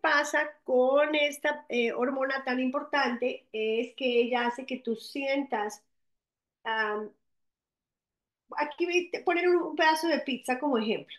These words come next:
Entonces, lo que pasa es que tú te comes el pedazo de pizza y te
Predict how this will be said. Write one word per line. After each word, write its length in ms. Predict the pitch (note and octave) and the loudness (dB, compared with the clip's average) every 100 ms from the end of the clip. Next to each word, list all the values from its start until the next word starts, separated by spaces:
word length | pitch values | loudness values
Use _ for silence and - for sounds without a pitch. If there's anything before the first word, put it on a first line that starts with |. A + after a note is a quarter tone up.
| _ - | _ -6
Entonces, 640 | A#3+ B3+ B3 G#3 - _ _ _ _ _ _ C#4+ | -4 0 0 0 -6 _ _ _ _ _ _ -2
lo 200 | D#4 D#4+ | 0 2
que 100 | F#4+ | 2
pasa 280 | E4+ E4 E4+ | 2 0 -2
es 120 | - | -4
que 340 | D#4+ C#4 - | -2 -2 -2
tú 140 | - C4 | -8 -6
te 140 | D#4 | -4
comes 280 | D#4 D4+ D#4 | -2 0 0
el 120 | D#4+ | -2
pedazo 380 | - C#4 A#3 D4+ | 2 2 2 0
de 100 | D4+ | -4
pizza 360 | D4+ D#4+ - G#4 - - _ _ _ _ _ | -2 -4 2 2 2 -4 _ _ _ _ _
y 380 | - D4+ D4+ - | -6 -4 -2 -2
te 180 | C#4+ C4 | -2 -2